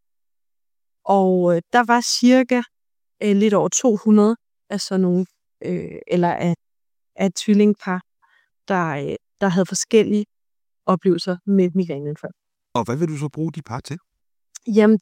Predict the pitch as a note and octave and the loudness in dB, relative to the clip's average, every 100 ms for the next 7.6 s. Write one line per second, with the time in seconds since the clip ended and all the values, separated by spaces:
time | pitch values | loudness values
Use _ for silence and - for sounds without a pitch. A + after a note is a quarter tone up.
0 | - C4+ C4 C#4+ B3+ B3 - A#3+ A#3 - | 2 2 2 0 0 -2 0 0 0 -4
1 | - - - A3 A3 - - G#3 F#3+ F3+ | -10 -4 2 2 2 -4 -2 2 2 -2
2 | - G#3+ G3+ G3 - G3 - C#4+ A3+ A#3+ | -4 2 4 4 0 -6 -2 -2 0 0
3 | - A3+ A3+ _ _ _ _ _ - - | 0 -2 -2 _ _ _ _ _ -12 -2
4 | A3+ - G#3+ F#3+ _ - G3 D3+ - _ | -2 0 -2 -2 _ -4 -2 -2 -6 _
5 | _ _ _ _ - G3+ G#3 - A#3 - | _ _ _ _ -4 -2 -2 0 -2 -2
6 | A#3 G#3+ G#3 - F#3 G#3 F#3 F#3 - G#3+ | -6 -4 -4 -4 -4 -2 -4 -6 -8 -6
7 | F#3+ F#3+ G3+ G#3 - G3 | -2 0 0 -2 -2 -4